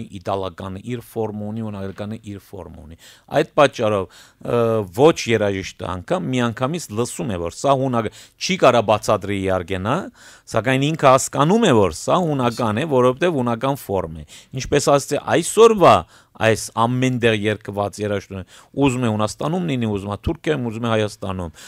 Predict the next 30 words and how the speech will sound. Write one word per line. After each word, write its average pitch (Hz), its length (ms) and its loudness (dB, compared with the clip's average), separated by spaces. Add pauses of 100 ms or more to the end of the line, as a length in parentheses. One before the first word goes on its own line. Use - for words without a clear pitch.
(440)
արդեն 165 300 2 (680)
միաֆորմ 151 840 8
է։ 82 80 -6 (920)
Դա 135 180 6 (300)
իր 190 220 6 (100)
ազգի 107 540 4 (100)
ֆորմը 127 560 0
չունի, 147 400 -2
ֆորմաները 107 720 -2
չունի։ 98 300 -6 (360)
Դրա 180 220 -4
համար 190 320 -2
էլ 202 140 0 (280)
ոչ 147 140 0 (100)
մեկին 123 320 -10
չի - 160 -14
պատկանում։ 101 480 -6
Ուզում 139 320 -6
ես 107 120 -6 (200)
դրա 113 240 0
վրա 104 160 -2 (320)
հայ-, 110 320 0
հայերեն 117 400 0
բառեր 135 400 2
գրի, 202 220 0 (340)
ուզում 131 240 -4
ես 123 160 -10
թուրքերեն 117 480 -2
բառեր 95 320 -2
գրի, 185 160 -8